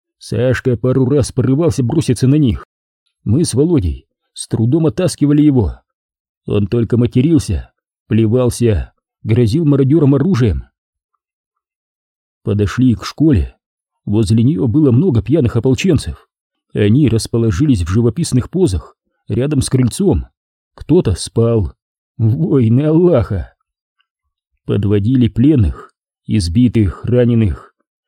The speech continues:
Некоторые были без формы, лишь в трусах.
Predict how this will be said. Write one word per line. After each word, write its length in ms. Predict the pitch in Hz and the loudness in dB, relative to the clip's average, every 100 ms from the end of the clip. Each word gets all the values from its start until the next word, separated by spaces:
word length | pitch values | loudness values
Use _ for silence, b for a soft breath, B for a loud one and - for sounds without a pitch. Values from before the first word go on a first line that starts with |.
| _ | _
Некоторые 540 | - 127 180 113 - 101 | -2 0 0 -4 -2 -2
были 240 | 90 170 | 0 0
без 200 | 104 104 | 0 -2
формы, 500 | - 127 117 101 67 _ _ _ | -2 0 2 0 -2 _ _ _
лишь 260 | 113 139 | -2 -2
в 80 | - | -4
трусах. 600 | - 123 - 180 - - | -4 -2 0 -2 -2 -6